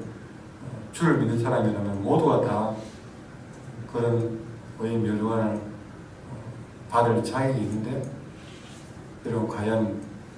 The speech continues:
그런 기회는 우리에게 다 준비되어 있는데 우리는 그런 삶을 사느냐? 결국 그 공은 내게 돌아와 있습니다.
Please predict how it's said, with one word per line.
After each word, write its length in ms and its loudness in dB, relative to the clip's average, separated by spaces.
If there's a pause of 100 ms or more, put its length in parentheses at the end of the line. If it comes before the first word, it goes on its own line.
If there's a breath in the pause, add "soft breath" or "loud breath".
(420)
그런 260 6
기회는 380 12
우리에게 300 10
다 60 0
준비되어 320 2
있는데 460 0 (800)
우리는 220 0
그런 220 2
삶을 300 0
사느냐? 440 -4 (880)
결국 280 0 (500)
그 260 2
공은 320 2 (580)
내게 280 2
돌아와 320 0
있습니다. 240 -8